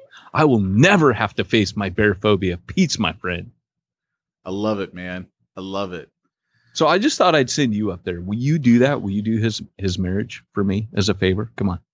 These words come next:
Speaker 2: Well,
Speaker 1: Um, uh,
Speaker 2: the
Speaker 1: by the
Speaker 2: thing
Speaker 1: way, if
Speaker 2: is
Speaker 1: Pete says no, just so you guys know, if any of you out there are ordained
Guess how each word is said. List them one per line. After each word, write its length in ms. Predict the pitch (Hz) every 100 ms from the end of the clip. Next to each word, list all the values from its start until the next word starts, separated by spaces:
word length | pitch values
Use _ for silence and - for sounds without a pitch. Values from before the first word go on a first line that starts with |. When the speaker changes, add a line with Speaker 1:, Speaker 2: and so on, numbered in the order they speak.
| _ _ _ 131
Speaker 2:
Well, 340 | 135 147 143 165
Speaker 1:
Um, 60 |
uh, 40 | 147
Speaker 2:
the 60 |
Speaker 1:
by 120 | 170
the 60 | 170
Speaker 2:
thing 40 | 160
Speaker 1:
way, 140 | 147
if 120 | 165
Speaker 2:
is 60 | -
Speaker 1:
Pete 160 | 190 214
says 260 | 226 175
no, 340 | 160 156 175 175
just 280 | 127 165 -
so 80 |
you 60 | 190
guys 300 | 196 190 151
know, 160 | 160 165
if 120 | 156
any 160 | 151 165
of 80 |
you 160 | 190 175
out 160 | 165 165
there 120 | 151
are 100 | 143
ordained 680 | 123 104 110 120 135 147